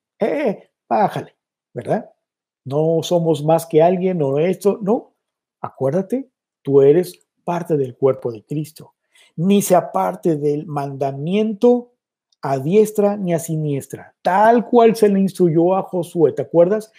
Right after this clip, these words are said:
Y no te apartes de este libro de ley, ni a diestra ni a siniestra. Vas a hablar, vas a meditar en esta palabra,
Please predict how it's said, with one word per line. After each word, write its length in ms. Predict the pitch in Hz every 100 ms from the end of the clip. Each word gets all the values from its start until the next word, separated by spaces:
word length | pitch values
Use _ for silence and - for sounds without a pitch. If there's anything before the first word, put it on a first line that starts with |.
| _
Y 140 | - 170
no 360 | 170 226 262
te 100 | 262
apartes 760 | 165 - 202 220 226 220 175 143
de 140 | 190
este 280 | 214 214 165
libro 500 | 156 160 202 208 202
de 100 | 165
ley, 440 | 147 175 220 220 - _ _ 156
ni 140 | 156
a 80 | 147
diestra 480 | 165 226 226 220 202
ni 200 | 196 196
a 80 |
siniestra. 840 | 180 190 180 190 196 156 147 - _
Vas 300 | 180 196 -
a 60 | 190
hablar, 400 | 165 190 170 131
vas 200 | 175 196
a 80 |
meditar 600 | 196 185 170 160 202 196 156 _ _ -
en 260 | 147 151
esta 380 | 208 214 190 151
palabra, 720 | 147 147 156 170 170 165 165